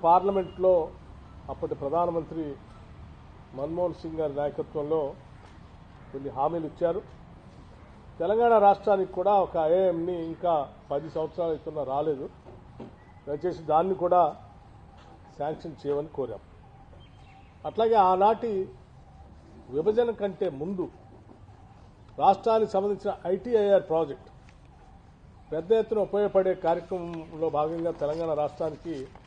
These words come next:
ఆనాటి ప్రభుత్వం శాంక్షన్ చేసింది. రెండు వేల పద్నాలుగు తర్వాత టీఆర్ఎస్ పార్టీ ప్రభుత్వాన్ని ఏర్పాటు చేసి పది సంవత్సరాలు దాని గురించి పట్టించుకోకుండా గాలికి వదిలేయటం వలన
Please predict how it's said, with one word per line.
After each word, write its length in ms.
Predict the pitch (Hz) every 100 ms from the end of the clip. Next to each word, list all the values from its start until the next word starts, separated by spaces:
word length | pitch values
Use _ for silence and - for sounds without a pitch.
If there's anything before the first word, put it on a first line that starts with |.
| - - - - - - - - -
ఆనాటి 360 | 135 160 165
ప్రభుత్వం 560 | 170 147 147 165 190 156 131 - - - - -
శాంక్షన్ 440 | - 139 151 190 156
చేసింది. 420 | 160 - 160 185 - - - - - - - - - - - - - - -
రెండు 200 | 147 208
వేల 160 | 240 226
పద్నాలుగు 500 | 196 190 220 220 214
తర్వాత 380 | 208 214 202 208 185 190 - - - - - - - - - - - - - -
టీఆర్ఎస్ 500 | - 165 226 233 214 -
పార్టీ 340 | 175 180 - 208
ప్రభుత్వాన్ని 540 | 180 165 180 196 175 165
ఏర్పాటు 300 | 170 175 165
చేసి 180 | 160 147
పది 220 | 151 160
సంవత్సరాలు 480 | 156 170 170 185 170
దాని 240 | 151 156 147
గురించి 220 | 151 -
పట్టించుకోకుండా 580 | 143 - - 165 151 151 131
గాలికి 280 | 143 147 147
వదిలేయటం 360 | 139 147 143
వలన 200 | 131 139